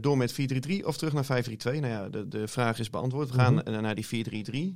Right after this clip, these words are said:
Speaker 1: Eh,
Speaker 2: Of
Speaker 1: Kees van Wonderen was
Speaker 2: Ja.
Speaker 1: erg, eh, erg stellig. Hij zei van, ja, het heeft tien en een halve wedstrijd geduurd. Tot er een moment is gekomen dat, eh, je, eh, zegt van, nu gaan we het anders doen.
Speaker 2: Ja.
Speaker 1: Eh,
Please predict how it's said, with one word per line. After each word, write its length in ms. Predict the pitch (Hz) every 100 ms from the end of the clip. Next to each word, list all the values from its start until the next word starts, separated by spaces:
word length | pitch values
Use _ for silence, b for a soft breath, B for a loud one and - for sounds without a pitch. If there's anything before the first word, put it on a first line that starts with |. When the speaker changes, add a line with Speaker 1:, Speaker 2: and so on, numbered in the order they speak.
| -
Speaker 1:
Eh, 160 | 110
Speaker 2:
Of 100 | 113
Speaker 1:
Kees 180 | 135 143
van 120 | 139
Wonderen 300 | 127 165 131
was 180 | 120 117
Speaker 2:
Ja. 380 | 110 117 - 180
Speaker 1:
erg, 200 | 131 -
eh, 340 | 117 110 110 -
erg 180 | 123 -
stellig. 300 | 139 160 139
Hij 100 | 113
zei 160 | 120
van, 100 | 135
ja, 60 | 131
het 100 | 120
heeft 160 | 113 - _
tien 240 | 202 185
en 120 | - 147
een 80 |
halve 240 | 135 143 131
wedstrijd 320 | 139 143 135
geduurd. 380 | 123 156 196 - b b b b b b b _ _
Tot 180 | 208 175
er 60 |
een 60 | 165
moment 360 | 151 156 151 -
is 260 | - 139 135
gekomen 600 | 135 139 131 131 143 147
dat, 340 | 123 117 - -
eh, 440 | 117 117 117 110
je, 340 | 107 120 117 113
eh, 100 | - 110 110
zegt 280 | - 127
van, 200 | - 113
nu 200 | 131 135
gaan 180 | - 135
we 60 | 117
het 100 | 113
anders 300 | 156 131 110
doen. 300 | 107 139 143 b
Speaker 2:
Ja. 200 | 120 113 - _
Speaker 1:
Eh, 120 | 113